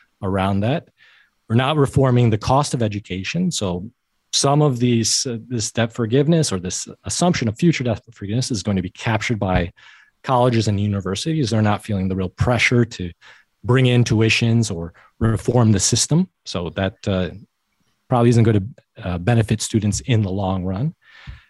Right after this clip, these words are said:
And again, I, I, I, my biggest concern is that, uh, we're kicking the can down the road here, and we might say, "Oh, well, this is a one-time for-, debt forgiveness." You know, it's a one-time spend of, uh, five hundred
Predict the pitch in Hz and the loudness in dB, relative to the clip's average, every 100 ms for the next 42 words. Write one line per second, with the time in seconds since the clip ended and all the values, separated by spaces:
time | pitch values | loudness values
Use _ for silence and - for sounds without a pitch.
0 | _ 127 131 139 143 135 175 123 123 120 | _ 0 2 2 0 0 2 2 -2 -6
1 | 123 _ - 127 - 107 107 _ _ _ | -10 _ -16 -14 -4 -2 -2 _ _ _
2 | 101 101 95 110 _ _ - 131 135 139 | -2 -2 -2 -6 _ _ 2 4 4 2
3 | 131 180 151 120 104 98 98 120 101 92 | 2 2 2 2 0 -2 -4 -6 -4 -2
4 | 104 95 180 - 131 120 135 127 117 104 | -2 -2 -2 2 2 2 2 2 2 0
5 | 95 95 139 131 131 117 107 104 - _ | -2 0 2 2 0 -2 -2 -4 -8 _
6 | _ _ _ _ 117 110 135 127 - 202 | _ _ _ _ -2 2 2 2 0 0
7 | 180 147 127 120 131 131 113 110 127 135 | 2 2 2 0 0 -2 -2 -2 0 -2
8 | - 123 120 117 110 107 101 _ _ _ | -2 0 2 2 0 -4 -8 _ _ _
9 | _ - 147 123 - 156 170 185 160 151 | _ -14 -6 -4 -4 -4 -2 0 2 2
10 | - - - _ _ 123 95 95 - 101 | 0 -6 -10 _ _ -8 -6 -6 -6 -4
11 | 90 92 104 - _ 117 147 147 135 135 | -4 -4 -8 -12 _ 2 2 4 2 2
12 | - 127 117 104 - 104 90 92 95 107 | 2 2 2 0 -4 -8 -6 -6 -4 -4
13 | 101 104 95 95 | -4 -4 -4 -4